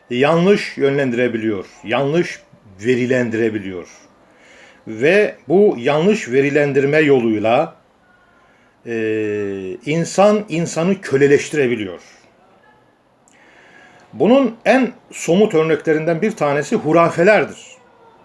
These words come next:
Hurafeler de çoğunlukla dinler üzerinden işliyor. Yani inançlar ve dinler üzerinden işliyor. Bu bir gerçeklik olarak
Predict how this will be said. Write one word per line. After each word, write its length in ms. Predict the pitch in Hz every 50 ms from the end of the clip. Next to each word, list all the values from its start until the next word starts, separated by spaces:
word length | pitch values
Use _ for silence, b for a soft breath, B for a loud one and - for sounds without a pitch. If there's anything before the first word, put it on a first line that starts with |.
| _ _ _ _ _ _ _ - -
Hurafeler 640 | 135 147 185 196 190 190 208 226 262 262 240 190
de 200 | 175 165 175 - - _ _ _ _ _ _ _ _ _ - - - - - - - - - - - -
çoğunlukla 800 | - - 190 202 220 233 247 254 240 - 202 208 220 226 220 - - _ _ _ _ _ - 104 98 95
dinler 440 | 165 202 190 180 202 247 262 254
üzerinden 640 | 202 - 160 123 135 143 127 131 123 117 120 117 107 110 131
işliyor. 440 | 117 - - - 104 101 90 87 - - - - - - - - - - - - - - - - - - - - - - - _ _ _ _ _ _ - - _ _ - - - - - _ _ - - - - - -
Yani 360 | 127 127 127 131 131 131 127 - -
inançlar 560 | 127 139 143 151 139 - - 170 180 208 196
ve 160 | 185 156 120
dinler 260 | 131 143 143 175 196 180
üzerinden 440 | 147 110 120 110 107 98 92 92
işliyor. 360 | 87 85 - - - - 82 78 - - -
Bu 120 | 139 170
bir 120 | 220 220 190
gerçeklik 580 | 214 202 185 180 - 190 185 - 170 180 175
olarak 360 | 160 143 135 131 123 110 -